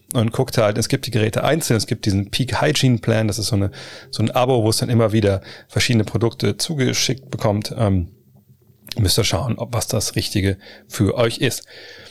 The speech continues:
Das Richtige für mich am Samstag war, und deswegen sitzen wir heute hier am Montag zusammen,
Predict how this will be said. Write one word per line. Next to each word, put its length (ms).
Das 140
Richtige 260
für 140
mich 240
am 100
Samstag 460
war, 280
und 100
deswegen 360
sitzen 300
wir 60
heute 140
hier 120
am 80
Montag 380
zusammen, 380